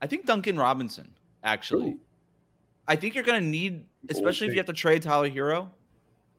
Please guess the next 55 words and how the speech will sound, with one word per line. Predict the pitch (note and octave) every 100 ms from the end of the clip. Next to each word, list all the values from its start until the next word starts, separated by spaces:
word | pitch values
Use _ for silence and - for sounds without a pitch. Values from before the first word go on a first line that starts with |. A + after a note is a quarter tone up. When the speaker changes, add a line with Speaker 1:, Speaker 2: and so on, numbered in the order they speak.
| _ -
Speaker 1:
like, | D#3+
Damian | D#3+ B3+ A3+
Lillard's | F#3 E3 A2+
not | B2 C#3 B2
enough | A#2 A2+
three-point | B2 A#2+ A#2+ G#2
shooting | - G#2+ F#2+
by | F#2+
himself. | F2+ E2+ A2+ E2+ -
You're | E3
gonna | G#3+
need | D#3+ E3
another | C3+ C3
three-point | B2+ C3 B2+ A#2
shooter | - A#2+ A2
to | G#2
come | A2+ A2+
off | G#2+
the | G#2+
bench. | G#2+ G#2 G#2 - _ _ -
I | C3+
thought | G3+ E3+ C#3
the |
way | C3 C3+
Duncan | C#3 C3+ B2+
Robinson | B2 B2 A#2+
played | B2+ B2
in |
the | A2
playoffs | - A2 A#2 A#2+
was | F#2+ -
awesome. | G2 G#2+ D3 B2
He | C3+
was | G#2+
better | F2 G2+
than | A#2+ B2+
Max | C3 C3
Strus, | - D3 D3
who | - A2+
is | G2+
the | A2
one | A2+
that | A2
just | A#2 -
got | A#2+ -
paid. | A#2 B2 C#3+ - _ _ _ A2
Um, | G#2+ G#2+
I | A2+
know | B2+
that | C3+
Duncan | A#2+ B2 A#2
Robinson's | A2 A#2 A#2 A#2+ A2
salary | A2+ A2 A2+ A#2
looms | G#2+ A#2 B2 G#2
large | G2 G2+ A#2+ C#3